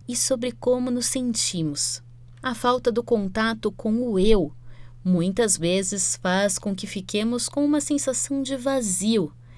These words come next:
e com uma falta de direcionamento em nossas vidas,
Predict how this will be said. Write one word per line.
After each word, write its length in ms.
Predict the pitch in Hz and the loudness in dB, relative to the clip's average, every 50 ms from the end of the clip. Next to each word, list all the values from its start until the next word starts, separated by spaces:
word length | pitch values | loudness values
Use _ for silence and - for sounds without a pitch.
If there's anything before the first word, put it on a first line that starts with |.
| - - - - | -20 -18 -14 -14
e 80 | 160 | -12
com 220 | 156 - 208 208 202 | -8 -6 -4 -4 -2
uma 220 | 196 190 170 156 | -2 -2 -2 -2
falta 560 | 160 - - - 190 196 208 220 220 - 208 185 | -4 -6 -2 0 2 2 2 2 0 -2 -2 -2
de 180 | 190 180 170 | -2 -4 -4
direcionamento 1200 | 160 160 190 220 233 233 233 220 - - 247 240 233 208 175 165 160 170 185 208 220 220 254 254 - - | -4 -4 -2 0 2 2 2 2 2 0 0 0 0 -2 -2 0 0 0 0 0 0 -2 -4 -10 -8 -2
em 120 | 277 285 | 0 2
nossas 440 | 294 277 240 220 220 - 254 254 240 | 2 2 2 0 0 0 -2 -2 -2
vidas, 560 | 214 208 185 160 147 156 156 156 - - - | -4 -4 -4 -4 -2 -4 -4 -4 -6 -8 -10